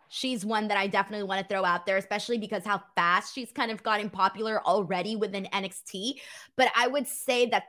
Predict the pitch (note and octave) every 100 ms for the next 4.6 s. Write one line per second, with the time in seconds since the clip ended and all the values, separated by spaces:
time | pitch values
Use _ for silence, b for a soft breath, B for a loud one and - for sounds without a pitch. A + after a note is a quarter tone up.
0 | - A#3+ C4 - - C#4 B3 F#3+ G3 b
1 | b _ A3 A3 - A#3 A3+ A3+ A#3+ A#3
2 | G#3+ G#3 G3+ F3+ G#3+ F#3+ F#3+ F#3 - -
3 | F#3 - F#3+ F#3 F3+ E3+ E3 D#3+ F#3+ F3+
4 | F#3 G3+ F3 F3 E3+ E3